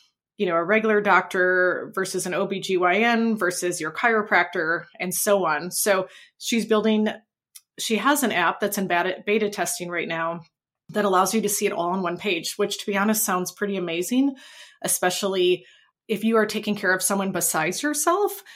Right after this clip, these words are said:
Women are often known as the chief medical officers of any family. So not only are we often taking care of ourselves, but we're often in charge of elderly parents as well as children. So this could be a really handy tool in the future.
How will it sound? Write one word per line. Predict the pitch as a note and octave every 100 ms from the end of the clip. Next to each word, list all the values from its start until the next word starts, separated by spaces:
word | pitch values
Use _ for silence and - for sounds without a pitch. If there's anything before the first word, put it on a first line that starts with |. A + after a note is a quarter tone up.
| - -
Women | G3+ A3+ B3 B3+
are | G#3
often | E3 F3 F3+ G#3+ G3+
known | F3+ F#3 G#3
as | G#3+ F#3 F#3
the | F3+ F3+
chief | F3 - A#3 A3+ -
medical | G#3 A3 A3 G#3
officers | F3+ F3+ G3+ G3 F#3 F#3+
of | E3
any | G3 G#3
family. | G3+ E3+ E3 D#3+ D#3+
So | - G3
not | G#3
only | G#3+ G#3 G3+
are | F#3
we | F#3
often | E3+ F#3 F#3+
taking | F#3 G#3 F#3
care | G3 F3+
of |
ourselves, | E3 E3 D4+ D#4 B3+ -
but | G#3 F3+
we're | F3+ F#3+ F#3+ F#3+ - - -
often | C#4 C#4+ D4+
in | C4
charge | B3+ A3 G#3+
of | F#3
elderly | F3+ F#3+ G3 F#3+
parents | F#3 F3+ F3 -
as | F#3 F3+
well | F3+ F#3
as | F3 F3 -
children. | - D#3+ D#3 C3+ B2 C3 _ _ _ _ -
So | - G3+ F3+
this | F#3 A#3 - - -
could | A3+
be | G#3
a | F#3+
really | E3 G3 G3 G3+
handy | G3 F#3 F#3
tool | F3 F3 D#3 D#3+
in | E3+
the | D#3+
future. | F3+ E3 E3+ B2+